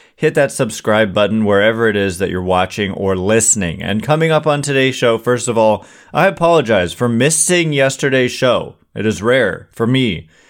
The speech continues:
to miss, to miss a show. I was really not feeling well. I was gonna wait till after the game, and I don't know if it was the game itself that put me into this state, but I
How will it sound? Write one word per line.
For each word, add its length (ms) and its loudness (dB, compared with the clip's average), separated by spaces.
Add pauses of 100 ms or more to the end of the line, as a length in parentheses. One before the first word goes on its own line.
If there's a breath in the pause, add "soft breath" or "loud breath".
(440 soft breath)
to 80 -2
miss, 260 0 (160)
to 140 -2
miss 220 0
a 60 0
show. 240 2
I 80 2
was 200 -2
really 460 2
not 280 0
feeling 320 2
well. 320 2
I 40 0
was 160 -6
gonna 180 -2
wait 320 0
till 160 -2
after 260 -2
the 100 -2
game, 560 0 (220)
and 140 -4
I 60 2
don't 100 2
know 120 2
if 120 -4
it 20 0
was 140 -2
the 80 -6
game 580 0
itself 800 -2 (400)
that 260 -2
put 200 -2
me 160 0
into 240 -2
this 200 -4
state, 420 -4
but 160 -2
I 220 0